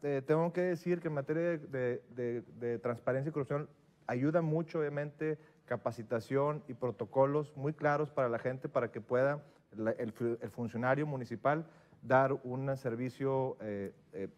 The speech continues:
rápido y transparente al ciudadano. En el caso de la elección, ya por último, está muy claro quién se robó la elección.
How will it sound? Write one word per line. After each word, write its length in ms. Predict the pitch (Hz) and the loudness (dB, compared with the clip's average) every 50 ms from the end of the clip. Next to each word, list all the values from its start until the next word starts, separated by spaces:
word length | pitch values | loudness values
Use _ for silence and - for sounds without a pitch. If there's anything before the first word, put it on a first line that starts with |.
| - | -8
rápido 680 | - - - 139 143 143 - 160 147 143 147 147 147 - - | 0 4 4 4 4 4 0 -2 0 2 0 0 -2 -4 -10
y 60 | 110 | -10
transparente 580 | - 110 107 101 - 110 107 113 117 120 - | -8 -8 -8 -6 -4 -2 -2 -2 -2 0 -2
al 60 | 127 117 | -2 0
ciudadano. 400 | - 117 101 95 92 87 80 80 - _ - - _ _ _ _ _ _ _ _ _ - | 0 -2 0 0 -2 -2 -6 -10 -16 _ -20 -20 _ _ _ _ _ _ _ _ _ 0
En 80 | 127 | 2
el 60 | 147 | 4
caso 240 | 147 190 185 180 196 | 8 8 6 8 6
de 60 | 202 | 4
la 80 | 196 196 | 4 4
elección, 480 | 185 175 156 - 185 185 180 175 156 - - - _ _ - | 4 2 4 4 4 4 4 2 0 -4 -10 -20 _ _ -6
ya 140 | - 131 147 | -2 -2 0
por 140 | 147 170 151 | 2 2 4
último, 420 | 156 156 151 147 139 123 101 90 87 - _ _ - - _ _ _ _ _ _ _ _ _ _ _ _ _ _ _ _ _ _ _ _ _ _ _ _ - | 2 2 2 -2 -4 -4 -4 -6 -8 -16 _ _ -20 -20 _ _ _ _ _ _ _ _ _ _ _ _ _ _ _ _ _ _ _ _ _ _ _ _ -14
está 200 | - - - 160 | -2 6 6 6
muy 160 | 160 185 190 | 8 6 2
claro 400 | 185 - 165 160 165 185 208 214 - - - _ _ _ _ _ _ _ _ _ _ _ | 4 6 6 6 6 2 0 -4 -8 -14 -20 _ _ _ _ _ _ _ _ _ _ _
quién 180 | - 151 156 160 | 0 2 2 4
se 100 | 156 165 | 4 2
robó 180 | 151 147 147 | 2 2 2
la 60 | 147 147 | 0 0
elección. 420 | 139 123 - - 123 117 110 113 | -2 -4 -4 -2 -2 -2 -4 -6